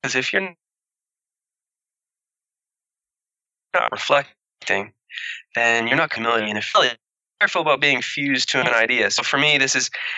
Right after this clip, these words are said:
you know, just a concept. Say, let's say the setting is a volleyball player. Um, one thing I would consider doing, um, uh, would be to look at a depth jump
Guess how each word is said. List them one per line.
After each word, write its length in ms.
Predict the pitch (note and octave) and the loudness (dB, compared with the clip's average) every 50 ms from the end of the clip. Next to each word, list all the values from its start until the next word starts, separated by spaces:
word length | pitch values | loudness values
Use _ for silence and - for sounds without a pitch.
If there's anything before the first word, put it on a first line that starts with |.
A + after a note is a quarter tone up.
| - - - - - | -8 -10 -12 -8 -4
you 80 | - C#3 | 0 2
know, 120 | B2+ B2 | 2 2
just 320 | B2 E3+ F#3+ F#3+ - - _ _ _ _ _ - - | 2 2 0 0 0 -4 _ _ _ _ _ -6 -4
a 80 | A2 - | -4 -2
concept. 480 | - - E3+ E3+ F3+ E3+ - D3 - | 0 2 2 2 4 4 2 0 0
Say, 320 | - - C#3 B2+ B2+ B2+ B2 | 0 2 2 4 4 4 2
let's 180 | C3 C3 - | 2 0 0
say 140 | - D#3+ D3 | 0 0 0
the 80 | B2+ B2 | 0 0
setting 400 | - - D3 D3 E3 E3+ F3+ - | 2 2 4 4 4 2 0 0
is 280 | - C#3 C#3+ C#3 C3+ C3 | 0 2 2 2 2 0
a 40 | A#2+ | 0
volleyball 420 | - G#2+ A2+ A2+ C3 C3+ C#3+ D3 | 0 0 0 2 2 2 0 0
player. 320 | - - E3 F#3 A#3 B3+ - - - - - - - - - | 0 0 2 2 0 -2 -4 -8 -8 -8 -8 -8 -4 -2 2
Um, 360 | C#3+ C#3+ C#3+ C#3+ C#3 C#3+ C#3+ - | 4 4 4 4 2 0 -2 -2
one 180 | - D3+ D#3+ E3+ | 0 0 0 0
thing 300 | D#3+ - F3 D#3+ D#3 C#3+ - | 0 0 2 2 0 0 2
I 140 | - C3+ C#3 | 2 4 4
would 220 | C3+ C3+ C3 - - | 4 2 -2 -2 -2
consider 500 | - C#3+ B2+ - - - D3 C3+ C3+ B2 | -2 -2 0 0 0 0 2 2 0 0
doing, 460 | - B2+ A#2 B2 C#3 F3 G#3 G#3+ E3 - | 2 2 2 2 2 2 0 -2 -2 0
um, 880 | - B2+ B2+ B2+ B2 B2+ B2+ B2 A#2+ - _ _ - B2+ B2+ B2+ B2 A#2+ - _ _ - - - _ _ _ - | 2 2 4 4 4 4 4 2 0 -4 _ _ -2 -2 0 -2 -4 -8 -12 _ _ -14 -14 -14 _ _ _ 0
uh, 360 | C3 B2+ B2 A#2 A#2+ A#2+ - - - - - - | 2 4 4 6 4 4 2 0 -4 -12 -8 -4
would 220 | C3 C3+ B2+ - | -2 0 0 2
be 160 | - C3 B2+ | 2 2 2
to 120 | B2+ A#2+ A#2+ | 2 2 2
look 220 | A#2+ C#3 - - | 0 0 2 2
at 80 | C#3 A#2+ | 0 0
a 40 | |
depth 360 | G#2+ - - F#2 - - - - | 0 0 0 -2 -2 -2 -4 -2
jump 300 | - F3 F#3 A3 G#3+ | 0 2 0 0 -2